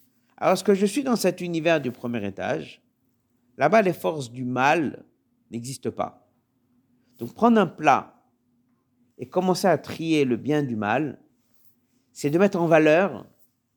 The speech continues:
le mal. Le mal est au rez-de-chaussée. Donc, à ce moment-là, Shabbat, il faut faire très attention que lorsque je prends le bien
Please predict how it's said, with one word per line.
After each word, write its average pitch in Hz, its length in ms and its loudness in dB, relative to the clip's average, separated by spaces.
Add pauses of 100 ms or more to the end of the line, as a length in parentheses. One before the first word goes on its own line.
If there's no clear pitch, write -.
(420)
le 131 140 -4
mal. 110 400 -4 (720)
Le 143 120 -6
mal 196 180 4
est 147 140 2
au 143 40 -4
rez-de-chaussée. 143 640 -6 (880)
Donc, - 160 -6
à 160 60 0
ce 190 120 -6
moment-là, 175 400 2
Shabbat, 123 600 -2
il - 320 -20
faut 143 80 -18
faire 175 200 -6
très 220 280 -4
attention 156 500 -4
que 123 120 -8
lorsque 127 240 -6
je 127 100 -8
prends 190 240 -8
le 165 100 -4
bien 120 480 -2